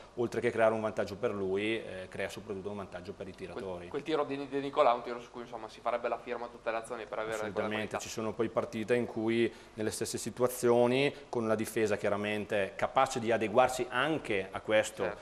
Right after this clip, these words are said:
Speaker 1: step successivo, siamo riusciti a creare dei vantaggi con dei tagli, con, con l'area che comunque si apriva, con dei tagli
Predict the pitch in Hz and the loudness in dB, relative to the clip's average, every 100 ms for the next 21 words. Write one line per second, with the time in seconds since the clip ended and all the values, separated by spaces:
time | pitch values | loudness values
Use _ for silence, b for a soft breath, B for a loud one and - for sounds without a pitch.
0 | B - - 117 - 110 - 131 - 107 | B -14 -2 -2 -2 -8 -2 -2 0 -2
1 | 107 110 120 117 113 123 120 113 101 120 | -2 -2 -2 -2 -2 0 4 4 4 2
2 | 113 101 107 113 110 - 104 92 95 101 | 0 -2 -4 -4 -4 -2 -2 -2 -2 -4
3 | 110 B B - 110 104 110 - 113 107 | -6 B B -8 -4 -4 -6 -6 -2 4
4 | 110 104 98 110 107 110 104 101 120 107 | 4 4 2 -2 -6 -8 -6 -6 -6 -4
5 | 101 101 113 104 113 110 95 98 101 | -4 -4 -4 -4 -4 -2 -4 -2 -4